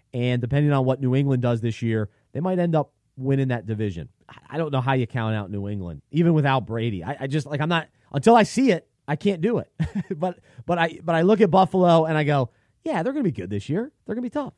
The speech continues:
So, all right, from a spiritual standpoint, the bi-, the big takeaway, and I mentioned it a couple times, uh, just that, that illustration of the word being poured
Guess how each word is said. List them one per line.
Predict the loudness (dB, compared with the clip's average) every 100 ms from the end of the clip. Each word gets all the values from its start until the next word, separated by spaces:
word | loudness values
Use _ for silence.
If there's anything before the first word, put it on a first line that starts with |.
| _
So, | 4 4 4
all | 2
right, | 2
from | 2
a | 0
spiritual | 0 -2 0 0
standpoint, | 2 0 4 4 2
the | 2
bi-, | 0 0
the | 0
big | 2
takeaway, | 2 0 2 4 4
and | 2
I | 0
mentioned | 0 0 2 0
it |
a |
couple | 0 -2
times, | 0 0 -2 -6 _ _ _ _ _ _
uh, | -20 -20 -10
just | -4 0
that, | 0 0
that | -4 0
illustration | 2 2 2 0 0 0 0
of | 0 -2 0
the | 0
word | 2 2 2 2 2
being | 0 0 -4
poured | -6 -2 2 2 0